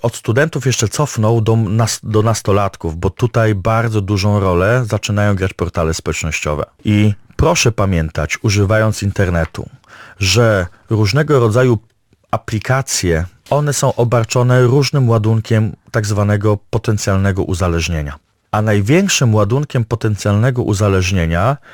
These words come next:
obarczone są wszystkie te aplikacje,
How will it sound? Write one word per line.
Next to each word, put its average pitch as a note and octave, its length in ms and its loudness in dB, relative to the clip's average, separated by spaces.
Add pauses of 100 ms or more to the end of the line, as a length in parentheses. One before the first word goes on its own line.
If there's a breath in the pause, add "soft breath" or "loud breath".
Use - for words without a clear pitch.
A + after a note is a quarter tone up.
(280 loud breath)
obarczone A2+ 600 0
są G#2+ 220 0
wszystkie - 560 -2
te - 240 -2
aplikacje, G#2+ 760 -2